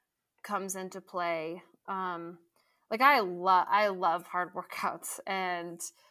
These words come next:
um, I, I love running, and obviously it's not always easy to get out the door, but more, m-, for me, more so it is. <laughs> Um, and, you know,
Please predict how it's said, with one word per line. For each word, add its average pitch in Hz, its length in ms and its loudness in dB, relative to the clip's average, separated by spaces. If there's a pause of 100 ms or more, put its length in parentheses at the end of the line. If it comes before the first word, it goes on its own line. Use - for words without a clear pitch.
(540)
um, 175 400 2
I, 175 280 -4
I 180 160 -2
love 175 440 0
running, 170 640 -6 (100)
and 160 640 -10 (320)
obviously 180 760 0
it's 170 200 -8
not 170 300 -2 (120)
always 175 380 -4
easy 185 360 -10
to 185 120 -18
get 165 100 -8
out 170 140 -6
the 180 80 -14
door, 185 400 -4
but 156 260 -6 (460)
more, 214 480 0
m-, 220 180 -8
for 220 160 -4
me, 311 280 4
more 247 360 4
so 233 240 0
it 196 140 -2
is. 160 320 -10
<laughs> 220 60 -6 (760)
Um, 196 600 0 (760)
and, 285 140 4
you 294 60 2
know, 254 240 2